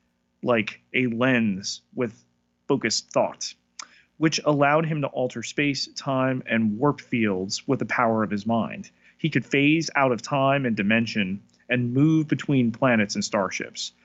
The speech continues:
These abilities were based on his ability to focus the energy of thoughts and in his advanced understanding of the nature of reality.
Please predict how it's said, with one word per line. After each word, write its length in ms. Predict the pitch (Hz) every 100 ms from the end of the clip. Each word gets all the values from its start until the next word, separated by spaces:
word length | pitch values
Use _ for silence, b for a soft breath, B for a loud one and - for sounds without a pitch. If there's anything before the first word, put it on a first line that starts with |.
| b b
These 260 | 156 175
abilities 600 | 175 170 165 143 123 120 117
were 260 | 143 135
based 480 | 113 120 135 - - _ -
on 260 | 127 127
his 360 | 127 - 214 175
ability 640 | 113 117 101 87 85 90 _ _ -
to 120 | -
focus 560 | - 117 113 107 - - -
the 180 | 117 113
energy 500 | 113 107 107 101 87
of 180 | 104 104
thoughts 480 | 101 95 90 - -
and 160 | 110
in 100 | 110
his 220 | 107 123 113
advanced 480 | 107 120 123 117
understanding 840 | - 117 110 - 123 117 113 107 b b b
of 140 | - 120
the 60 |
nature 400 | 120 123 120 117
of 120 | 104 104
reality. 500 | 104 92 80 -